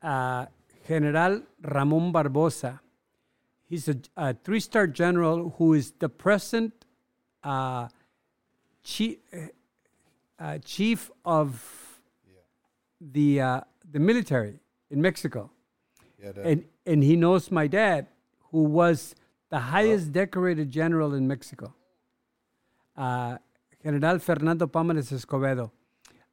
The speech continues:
Speaker 1: Uh, he, he was, you know who Colin Powell is?
Speaker 2: Yes.
Speaker 1: Okay, he was the Colin Powell version of the U S in Mexico.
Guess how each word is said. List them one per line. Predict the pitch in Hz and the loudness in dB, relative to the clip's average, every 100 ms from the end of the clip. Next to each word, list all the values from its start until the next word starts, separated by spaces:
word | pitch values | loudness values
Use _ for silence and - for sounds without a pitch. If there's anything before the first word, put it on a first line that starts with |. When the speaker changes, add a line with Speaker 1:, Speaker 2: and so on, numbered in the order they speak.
| - | -8
Speaker 1:
Uh, | 151 135 139 139 | -2 0 0 0
he, | 135 147 - | -2 -4 -8
he | - 180 | -2 2
was, | 202 202 202 - - _ _ _ _ 208 269 | 6 6 6 4 -12 _ _ _ _ -20 -12
you | 175 180 | 2 4
know | 202 | 6
who | 170 165 | 4 2
Colin | 175 202 196 | 2 2 2
Powell | 165 180 202 233 | 2 2 2 2
is? | 254 - - _ _ _ 110 | -2 -4 -20 _ _ _ -12
Speaker 2:
Yes. | 104 - - - | -12 -12 -20 -10
Speaker 1:
Okay, | 135 151 131 | -6 -2 2
he | 196 | 2
was | 208 185 | 2 0
the | 175 | -2
Colin | - 214 220 185 | 0 0 0 0
Powell | 202 202 165 | 0 2 0
version | 160 196 - 185 160 | 2 2 0 -2 -2
of | 135 | -2
the | 156 | -2
U | 165 165 | 0 0
S | 160 - | -2 -4
in | 151 | -4
Mexico. | 143 - - 98 | -4 -8 -18 -18